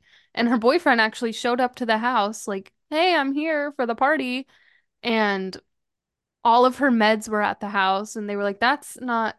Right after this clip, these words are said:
someone who's gonna run away. Like, she knows she has to take these," and she had, like,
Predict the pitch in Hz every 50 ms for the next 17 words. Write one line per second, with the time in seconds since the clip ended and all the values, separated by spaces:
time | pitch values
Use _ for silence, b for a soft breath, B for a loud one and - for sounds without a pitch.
0 | - - - 247 240 226 220 226 233 220 208 226 220 208 190 180 185 202 220 220
1 | 190 180 185 208 240 240 190 180 180 190 196 233 240 - _ _ _ _ _ _
2 | _ _ _ - 202 202 196 196 - - 220 208 208 214 233 220 - 226 214 214
3 | - - 247 - 233 214 202 - - 202 190 202 196 - - - 196 202 208 214
4 | - - 226 214 202 196 190 196 185 180